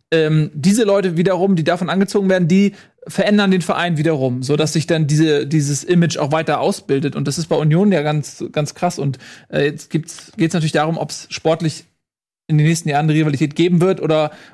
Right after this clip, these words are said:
ob, äh, Union sich dann als guter Zweitligist, ähm, behauptet und ab und zu mal hochgeht und, und Hertha, ähm, der große Erstligaklub ist. Ne? Ich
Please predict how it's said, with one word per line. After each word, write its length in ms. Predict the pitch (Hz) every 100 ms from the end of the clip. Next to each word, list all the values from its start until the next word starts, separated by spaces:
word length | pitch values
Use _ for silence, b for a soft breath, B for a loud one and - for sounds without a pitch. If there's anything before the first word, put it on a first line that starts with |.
| _
ob, 200 | 147 139 -
äh, 160 | - 151
Union 400 | 151 156 165 165
sich 160 | 143 151
dann 360 | 156 151 139
als 420 | - 139 135 - -
guter 220 | 165 156
Zweitligist, 640 | - 165 160 165 160 - -
ähm, 360 | 151 151 143 135 - - -
behauptet 400 | 147 165 165 147
und 100 | 143
ab 140 | 156
und 100 | 156
zu 80 | -
mal 140 | 147
hochgeht 300 | 151 160 160
und, 200 | 139 151
und 140 | 135 147
Hertha, 480 | 143 151 147 143 143 b b b _
ähm, 440 | 151 147 143 143 135 131
der 160 | 143
große 220 | 143 156 151
Erstligaklub 580 | 185 185 160 - 156
ist. 120 | 139 -
Ne? 140 | 160
Ich 140 | 190